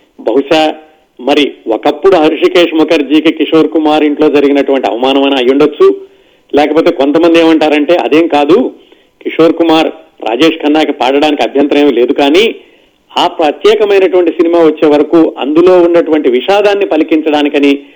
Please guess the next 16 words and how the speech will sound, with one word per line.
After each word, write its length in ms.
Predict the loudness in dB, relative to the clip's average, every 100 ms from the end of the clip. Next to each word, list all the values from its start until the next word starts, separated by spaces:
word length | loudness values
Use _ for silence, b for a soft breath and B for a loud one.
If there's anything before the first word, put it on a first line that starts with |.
| B B -6
కిషోర్ 360 | -2 2 2
కుమార్ 260 | 2 0 0
కంటే 260 | -2 -2 0
ముఖేష్ 460 | 0 2 0 2
బాగుంటాడని 680 | 0 2 0 0 0 0 0 -4 B B _
ముఖేష్ 360 | -2 2 0 2
తోటి 160 | 0 0
పాడించడం 500 | -2 -2 -2 -4 -2
జరిగింది" 500 | -2 0 0 0 0
అని 120 | -2
కొంతమంది 420 | -4 -4 -4 -4
చెప్తారు. 360 | -8 -10 -10 -12 _ b b b b b 0 2
ఏమైనా 280 | 4 2 2
కానీ 380 | 0 2 0 -4 -6 0
ఈ 100 | 2
విధంగా 500 | 4 2 2 0